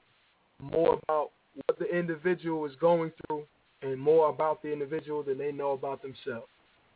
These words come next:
And, and that's what doctors do for you today. That's what all these psychologists do for you today. And that's what all these therapists do for you today. And that's why so many people are on drugs. That's why so many kids are on drugs.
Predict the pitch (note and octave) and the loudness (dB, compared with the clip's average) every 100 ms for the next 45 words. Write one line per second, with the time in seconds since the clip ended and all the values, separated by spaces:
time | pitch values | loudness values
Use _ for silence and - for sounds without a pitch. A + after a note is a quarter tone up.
0 | _ _ C3+ C3 - C3+ F3 F#3+ G3+ - | _ _ -4 -2 0 4 4 4 2 2
1 | E3 E3+ D#3+ C#3 D3 C3+ D3+ C#3+ B2+ - | 0 0 -6 -12 -12 -10 -4 -4 -4 -10
2 | C3 B2+ C3+ C#3+ D#3 D3 D3 C#3+ - C#3 | -10 -6 -8 -2 4 4 2 -2 -4 -4
3 | - D3 C#3 C3 A#2+ C3+ B2+ - C3+ B2 | -4 -2 -2 -4 -10 -8 -8 -2 0 0
4 | A2+ B2+ B2 A#2+ A2+ _ _ _ B2+ C3 | -6 -10 -8 -10 -12 _ _ _ -6 -4
5 | C#3 C#3+ C#3+ C#3 C#3+ C3 - D3 C3+ B2+ | 0 4 6 6 4 0 4 4 2 -4
6 | C3+ C3+ B2 C3 B2 A#2 B2+ B2 B2 C3+ | -8 -8 -2 -4 -4 -6 -4 -4 -4 -8
7 | - D3 C3 D#3 D3 C#3+ C3+ D#3 D3 C3+ | -4 -4 0 2 2 0 -8 -12 -8 0
8 | C3 B2+ A#2+ A2+ E3 E3 D#3 - _ _ | 0 0 -6 2 4 6 4 -2 _ _
9 | _ _ C#3+ D3+ C#3+ - D3 C3+ A#2+ - | _ _ -10 -2 -4 0 -2 -2 -6 -4
10 | E3+ D#3 D#3 D3 C3+ D3 C#3+ C#3 | -4 -2 -2 -2 -4 -2 0 -2